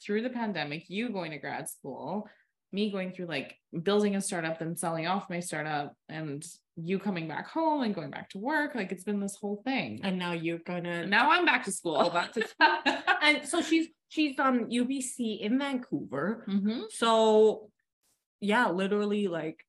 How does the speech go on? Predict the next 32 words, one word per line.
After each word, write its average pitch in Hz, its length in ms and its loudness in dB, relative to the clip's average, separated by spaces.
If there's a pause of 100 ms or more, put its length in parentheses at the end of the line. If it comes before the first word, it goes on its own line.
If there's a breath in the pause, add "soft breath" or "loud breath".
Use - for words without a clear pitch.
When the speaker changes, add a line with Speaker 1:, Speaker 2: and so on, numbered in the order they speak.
Speaker 2:
we 190 220 -6
recorded 170 460 -4
some 180 180 -4
stuff 220 280 -6
from 170 160 -6
Vancouver 170 540 -4
when 147 200 -10
I 170 160 -4
was 294 240 -4
in 349 80 -6
school. 381 440 -4 (180)
Speaker 1:
Yeah. 254 180 -6
Speaker 2:
And 202 160 2
you 240 300 2
guys 220 460 2
best 202 300 0
bet 180 340 2 (280)
that 180 340 4
we're 190 140 -4
gonna 180 200 -4
be 175 100 -4
doing 175 260 -2
that 165 160 -2
again 165 420 2 (100)
<laughs> 160 80 -12
when - 200 6
Speaker 1:
Yeah, 220 60 6
Speaker 2:
Shanica's 202 540 2
Speaker 1:
we're 214 260 0
Speaker 2:
at 208 140 -6
school. 202 200 -2
Speaker 1:
essentially 220 1080 0